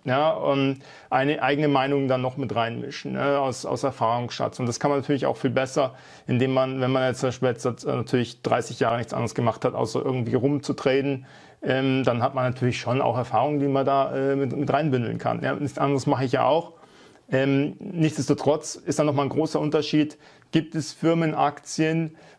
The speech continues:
äh, Nischen, Branchen und so weiter, mit denen ich explizit en Detail, ähm, sozusagen, äh, Deep Dive Kenntnisse oder Erfahrungen oder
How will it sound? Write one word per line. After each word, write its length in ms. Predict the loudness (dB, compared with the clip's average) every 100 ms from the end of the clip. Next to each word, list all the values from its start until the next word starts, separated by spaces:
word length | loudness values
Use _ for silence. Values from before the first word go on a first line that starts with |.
| -12 2
äh, 140 | 2
Nischen, 720 | 4 4 4 2 2 4 4 4
Branchen 560 | 2 4 2 0 0
und 140 | 0 0
so 140 | 2
weiter, 520 | 2 2 2 2 2 -4 -20 -20 -20 -20 -10 -4
mit 140 | 0
denen 100 | 0
ich 120 | 0 -4 -4
explizit 920 | -4 -2 -2 -2 -2 2 2 -2 -12 _ -20 -20 -20 -20 -20 0
en 220 | 4 4
Detail, 680 | 4 2 4 4 4 2 0 -6 _ -20 _ 0
ähm, 560 | 4 4 4 4 2
sozusagen, 680 | 2 0 -2 0 2 2 0
äh, 680 | 0 2 4 4 2 4 2
Deep 380 | 2 2 0 2
Dive 300 | 2 2 0
Kenntnisse 800 | -2 -2 -2 -4 0 4 4 4
oder 280 | 4 2 2
Erfahrungen 680 | 0 0 2 2 0 -2 -2
oder 380 | 2 2 2